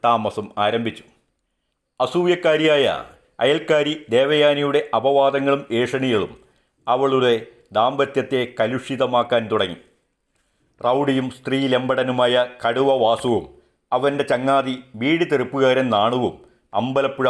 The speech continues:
ഉത്സവകാലത്ത് രാജ-, ജാനമ്മയെ കണ്ടിട്ടുണ്ട്. ഹരിപ്പാട്ടെത്തിയ അവളെ വശംവദയാക്കണമെന്ന ആഗ്രഹം കടുവ വാസുവിനുണ്ടായി. ബാർബർ കിട്ടുവിൻ്റെ ഭാര്യ ദേവയാനി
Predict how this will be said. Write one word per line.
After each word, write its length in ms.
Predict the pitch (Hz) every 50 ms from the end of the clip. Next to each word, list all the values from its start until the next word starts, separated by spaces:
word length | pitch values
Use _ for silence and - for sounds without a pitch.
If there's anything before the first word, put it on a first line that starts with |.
| 123 -
ഉത്സവകാലത്ത് 840 | 131 117 117 - - 143 139 139 131 117 104 107 110 104 - 104 85 - - _ - 90
രാജ-, 360 | 104 113 120 123 147 151 - - - _ _ _ _ -
ജാനമ്മയെ 500 | 98 113 123 131 139 135 131 123 120 117 110
കണ്ടിട്ടുണ്ട്. 540 | 113 110 110 110 120 131 - 117 107 87 80 - - _ _ _ _ _ _ _ _ _ _ _ _ _ _ _ _ _ -
ഹരിപ്പാട്ടെത്തിയ 680 | 113 120 143 135 - 143 135 135 139 120 - 139 143 139 139 - -
അവളെ 260 | - - 127 123 107 87 - - - - _ _ _ _ _ _ _ _ _
വശംവദയാക്കണമെന്ന 1160 | 95 107 113 - 139 139 135 131 135 123 131 131 131 127 127 135 135 131 127 127 127 127 127 123 120 - -
ആഗ്രഹം 480 | 110 110 120 117 110 123 117 120 120 117 117
കടുവ 280 | - 110 110 117 120 123 120
വാസുവിനുണ്ടായി. 720 | 110 110 110 110 - 113 117 113 113 107 104 107 90 82 - - - _ _ _ _ _ _ _ _ _ _ _ _ _ _ 113
ബാർബർ 420 | 117 120 135 151 147 156 170 156
കിട്ടുവിൻ്റെ 560 | - - 143 131 - - 165 165 160 147 156 147 -
ഭാര്യ 340 | - 110 104 107 120 120 90 69 - - - _ _ -
ദേവയാനി 560 | 90 101 110 113 117 123 123 123 117 104 90